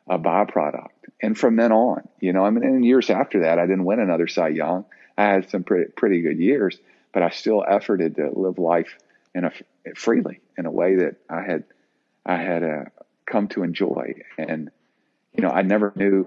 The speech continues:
it really existed until I got to the bottom of myself and started my own journey, um, you know, with, with, uh, Stephen, my counselor, and, and others,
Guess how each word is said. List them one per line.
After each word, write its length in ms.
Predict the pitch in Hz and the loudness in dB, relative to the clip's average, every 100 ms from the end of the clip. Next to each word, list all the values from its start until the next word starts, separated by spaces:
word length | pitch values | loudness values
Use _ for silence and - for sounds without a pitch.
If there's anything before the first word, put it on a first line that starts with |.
| - | -4
it 60 | - | -2
really 340 | 107 95 85 | 0 2 0
existed 600 | 85 - 95 - - 76 | -2 -2 -2 -2 -6 -6
until 460 | - 82 - 87 82 | -6 -10 -6 -2 0
I 140 | 80 | 0
got 280 | 80 80 - | 0 -2 -4
to 60 | - | -10
the 80 | |
bottom 320 | 73 73 87 87 | -6 -4 -4 -4
of 140 | - | -6
myself 400 | 73 - 80 76 | -10 -6 -8 -6
and 80 | 73 | -10
started 320 | - 80 73 | -6 -6 -6
my 80 | 78 | -8
own 240 | 73 78 76 | -8 -10 -8
journey, 380 | 80 80 76 - _ _ _ _ - | -6 -6 -10 -20 _ _ _ _ -14
um, 400 | 87 76 71 71 _ _ _ _ _ - | -12 -10 -12 -16 _ _ _ _ _ -18
you 140 | - 87 | -8 -6
know, 100 | 76 | -6
with, 160 | 80 - - | -8 -10 -12
with, 240 | - 90 - | -8 -6 -6
uh, 80 | - _ | -10 _
Stephen, 480 | - - 90 80 78 | -10 -2 -2 -2 -6
my 100 | 73 | -8
counselor, 540 | - 82 71 - 80 76 | -6 -6 -6 -6 -6 -4
and, 140 | 73 - - _ _ _ | -6 -14 -20 _ _ _
and 100 | - | -10
others, 520 | - 90 92 90 - | -6 -2 -2 -4 -6